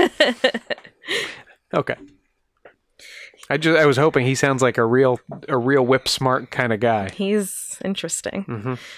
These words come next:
Speaker 1: Here's a few other fun tidbits of conspiracy theory I heard on a nineteen ninety-eight episode of For the Love of, which was hosted by journalist John Ronson and contained a roundtable of people discussing Diana death conspiracies just a year after the accident.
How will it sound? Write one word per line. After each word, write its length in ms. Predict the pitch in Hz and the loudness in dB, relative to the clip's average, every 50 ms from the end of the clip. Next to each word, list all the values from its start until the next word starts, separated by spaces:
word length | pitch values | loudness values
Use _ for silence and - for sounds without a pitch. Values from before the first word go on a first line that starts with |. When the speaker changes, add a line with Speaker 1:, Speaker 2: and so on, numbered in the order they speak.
| - - - - - - - - - _ _ _ | -20 -20 -20 -20 -20 -20 -20 -20 -20 _ _ _
Speaker 1:
Here's 280 | _ - 277 311 302 294 | _ -2 0 0 0 0
a 60 | 302 | -2
few 240 | - - 233 226 - | -2 -2 -2 0 0
other 260 | - 202 202 202 196 | 0 0 0 0 -2
fun 300 | 196 - 196 196 196 196 | -2 -2 -2 -2 0 -2
tidbits 460 | - - 208 196 185 - 202 - - - | -2 -2 -4 -2 -2 -2 -4 -2 -4 -6
of 100 | 175 - | -6 -4
conspiracy 680 | - 196 185 180 - - 175 180 185 185 - - 185 180 | -4 -4 -2 -4 -4 -2 0 2 2 0 0 -2 -4 -4
theory 340 | - 165 165 170 170 160 | -2 -2 0 0 0 0
I 240 | - 85 - 202 196 | 0 0 0 -2 -2
heard 440 | 185 - - 151 143 156 170 190 - - | -4 -4 -4 -2 -2 -2 -2 -2 -4 -4
on 160 | - 196 185 | -4 -2 -2
a 100 | 185 180 | 0 0
nineteen 440 | 180 185 202 233 254 240 - 262 233 | 0 0 2 2 0 0 0 0 0
ninety-eight 420 | 214 202 196 190 185 175 180 - - | 0 0 0 0 2 2 0 0 -2
episode 640 | - 202 - 190 - - 190 175 175 175 180 180 - | -4 -4 -4 -6 -2 0 2 2 4 4 2 2 0
of 260 | 170 170 165 170 165 - - | 0 0 0 -2 -2 -6 -12
For 280 | - - - - 220 208 | -16 -6 -2 0 0 2
the 80 | 185 175 | 2 2
Love 260 | 165 190 269 302 269 | 2 2 0 0 0
of, 460 | 180 101 95 156 196 220 - - - _ - - - - - - - | 0 0 0 0 -2 -4 -8 -12 -18 _ -20 -20 -20 -20 -20 -20 -6
which 180 | _ 202 190 - | _ -4 -2 0
was 140 | 196 190 - | -2 -2 0
hosted 600 | - 247 240 233 - - 240 233 233 214 220 202 - | 2 2 2 2 2 2 2 2 2 2 -2 -2 0
by 480 | 196 190 185 185 185 180 180 180 156 175 | 0 2 2 2 2 2 2 2 0 -2
journalist 520 | 175 - 190 190 190 190 185 190 185 - - | -2 0 0 0 2 0 0 -2 -2 -4 -4
John 260 | - 180 175 170 165 | -4 -2 -2 -2 -2
Ronson 640 | 175 196 208 226 240 240 - - 240 226 226 233 233 - | -2 0 2 2 2 2 2 0 0 2 2 0 0 0
and 240 | 180 175 180 185 | -2 -4 -4 -4
contained 440 | - 196 185 180 - - 196 190 180 | -4 -4 -4 -4 -4 -4 -4 -2 -2
a 40 | 170 160 | -2 -2
roundtable 520 | 170 175 196 214 220 - 214 190 185 185 | -2 0 0 0 0 -2 -2 -2 0 0
of 140 | 175 - - | -2 -2 -4
people 260 | - 185 - 180 185 | -8 -6 -4 -2 -2
discussing 640 | 175 - 180 - - - 190 - - 214 190 185 180 | -2 -4 -6 -6 -4 -4 -4 -4 -2 -2 -2 0 0
Diana 380 | 180 165 175 190 208 214 220 208 | -2 0 0 0 0 0 0 0
death 260 | - 214 240 - - | 0 -2 -2 -2 -2
conspiracies 800 | - 185 175 - - - - - 175 - - 185 180 180 175 - | -4 -2 -2 -4 -6 -6 -6 -4 -6 -4 -4 -2 -2 -2 -2 -2
just 300 | - 233 269 277 - - | -2 -2 -2 -2 -2 -2
a 40 | 220 | 0
year 180 | 208 202 190 180 | 2 2 2 0
after 260 | 175 175 - - - | 0 -2 -4 -6 -6
the 100 | - - | -6 -6
accident. 520 | - - - - - - - - - - | -6 -8 -8 -10 -12 -14 -12 -14 -14 -16